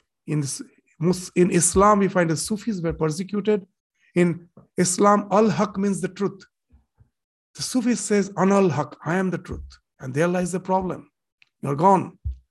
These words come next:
They were persecuted. Everywhere we find these mystics,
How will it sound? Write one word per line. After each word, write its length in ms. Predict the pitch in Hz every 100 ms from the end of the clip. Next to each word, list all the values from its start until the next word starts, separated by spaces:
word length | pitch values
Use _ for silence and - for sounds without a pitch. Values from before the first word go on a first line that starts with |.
| _ _ _ _
They 80 | -
were 100 | 196
persecuted. 720 | 196 226 214 247 220 127 - _ _ 180
Everywhere 640 | 240 240 240 220 220 214 208
we 100 | 196
find 460 | 180 190 208 226 220 _ -
these 180 | 151
mystics, 760 | 143 214 - - - - -